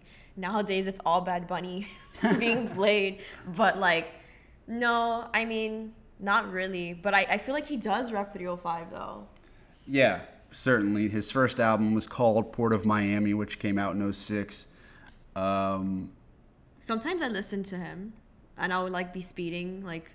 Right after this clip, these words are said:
Speaker 1: through the highway, and I'm like, "Damn, I feel so Miami." Like, I can't get more Miami than listening to Rick Ross speeding.
Speaker 2: And he was one of the first Miami guys. You had Trick Daddy. He was a bit more Broward. He repped Dade a little bit. But, like, I, Rick Ross was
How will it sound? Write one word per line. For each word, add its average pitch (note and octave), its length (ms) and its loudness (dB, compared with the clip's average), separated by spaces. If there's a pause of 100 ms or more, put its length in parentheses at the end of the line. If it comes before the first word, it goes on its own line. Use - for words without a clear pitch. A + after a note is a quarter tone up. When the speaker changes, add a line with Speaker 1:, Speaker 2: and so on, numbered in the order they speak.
Speaker 1:
through E3+ 140 -8
the E3 80 -6
highway, E3 320 -2
and E3+ 80 -4
I'm E3 80 -6
like, E3+ 200 -8
"Damn, E3+ 280 -2
I E3+ 80 -6
feel G#3 180 -6
so E3+ 240 -6
Miami." D#3+ 500 -8
Like, E3 160 -8
I F3+ 60 -6
can't A#3 200 -6
get B3+ 120 -4
more G3+ 220 -4
Miami F#3+ 440 -4
than D#3+ 420 -8 (120)
listening G3 380 -4
to G#3 140 -8
Rick F#3 220 -6
Ross E3+ 460 -4
speeding. E3+ 540 -8 (720)
Speaker 2:
And C#3 140 4
he G3+ 120 2
was A#3 240 4
one D#3 160 6
of D#3+ 60 6
the B2+ 80 6
first C3+ 360 2
Miami A#2 360 6
guys. G#2+ 260 2
You D3+ 80 6
had G3+ 100 4
Trick - 280 0
Daddy. C3 340 8
He B2 80 2
was C3 140 2
a C3 40 -2
bit B2 200 2
more B2+ 180 6
Broward. A2+ 600 6
He A#2+ 100 2
repped B2+ 220 4
Dade A2 240 0
a - 20 -2
little A2+ 180 0
bit. A2+ 220 0
But, A#2 80 -2
like, A2 140 0
I, G2+ 160 0
Rick C3+ 360 4
Ross C#3 360 8
was G#2+ 140 0